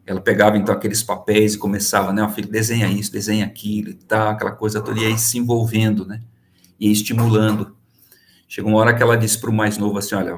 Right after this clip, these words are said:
eu vou pagar uma escolinha de arte pra você, você vai desenhar, você vai pintar, porque eu vejo que você tem dom pra isso."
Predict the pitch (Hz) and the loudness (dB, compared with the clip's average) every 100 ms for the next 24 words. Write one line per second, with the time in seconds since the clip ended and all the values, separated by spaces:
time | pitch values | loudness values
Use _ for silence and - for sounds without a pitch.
0 | 90 - 95 98 101 98 98 101 101 - | -12 -10 -10 -4 -2 -2 -2 -2 -4 -4
1 | 95 98 98 98 95 98 - - 98 - | -2 -2 -2 -2 0 0 -4 -8 -10 -10
2 | - - 92 92 92 104 104 92 92 98 | -12 -12 -10 -10 -6 -6 -4 -4 -4 -4
3 | - - 92 107 104 101 - 113 107 104 | -6 -8 -8 -6 -4 -6 -6 -4 -4 -4
4 | - 113 117 113 143 - 92 - - - | -8 -8 -6 -6 -6 -6 -14 -18 -20 -20
5 | - | -20